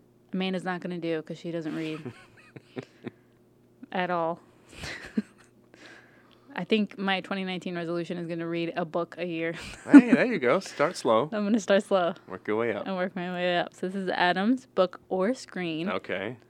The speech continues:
Speaker 1: So I have a list of T V and film shows, and you tell me which version you
Speaker 2: All
Speaker 1: like
Speaker 2: right.
Speaker 1: better.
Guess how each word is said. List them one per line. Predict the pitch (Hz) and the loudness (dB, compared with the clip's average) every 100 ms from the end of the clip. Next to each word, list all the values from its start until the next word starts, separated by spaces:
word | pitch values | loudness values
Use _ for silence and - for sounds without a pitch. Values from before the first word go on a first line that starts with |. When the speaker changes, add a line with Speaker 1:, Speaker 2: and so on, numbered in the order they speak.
| _ _ _ _ _ _ _ _ _ | _ _ _ _ _ _ _ _ _
Speaker 1:
So | - - 175 | -10 -2 2
I | 165 | 2
have | 175 | 0
a | 175 | 0
list | 170 180 - - - - _ _ _ _ _ _ - | 0 0 -2 -16 -18 -18 _ _ _ _ _ _ -4
of | 170 156 _ | -2 -2 _
T | - 247 | -4 0
V | 247 | 0
and | 208 220 | 0 0
film | - 180 175 170 | 0 0 0 -4
shows, | - - - - - - - | -2 -2 -2 -6 -16 -20 -12
and | 170 | -10
you | |
tell | 165 156 | -6 -4
me | 156 156 151 151 _ _ | -4 -4 -4 -8 _ _
which | 170 160 | -12 -10
version | - 170 165 151 | -4 -4 -4 -6
you | |
Speaker 2:
All | 151 | -4
Speaker 1:
like | 147 | -2
Speaker 2:
right. | 117 - | 0 -2
Speaker 1:
better. | - 160 | -6 -12